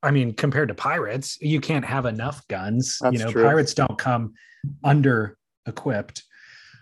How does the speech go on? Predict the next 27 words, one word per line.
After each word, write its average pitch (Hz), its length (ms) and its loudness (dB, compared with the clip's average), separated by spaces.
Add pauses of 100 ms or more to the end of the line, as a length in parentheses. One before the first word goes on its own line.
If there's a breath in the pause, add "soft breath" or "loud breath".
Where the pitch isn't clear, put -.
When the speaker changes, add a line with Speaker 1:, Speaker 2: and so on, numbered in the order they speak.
(140 loud breath)
Speaker 1:
Um, 120 520 2 (840)
well, 135 420 6 (640)
this, 151 560 4 (400)
again, 135 340 4
I 120 80 2
discussed 120 580 -4
in 117 140 -2
various 110 380 -4 (320)
podcasts 110 580 -2
with 107 140 -4
Torin 117 580 2
and, 113 360 -2
uh, 104 220 -2
the 113 180 -6
owner 127 280 0
of 104 120 -4
Neat 113 160 -6
Essentials, 110 540 -6
the 123 80 -4
founder, 120 640 0
Ryan 117 320 -2
Scanlon, 131 680 -4 (260 loud breath)
Speaker 2:
Yeah. 120 200 -2 (360 loud breath)
Speaker 1:
in 135 60 2
Australia. 143 640 4
And 131 220 4
Ryan 123 640 2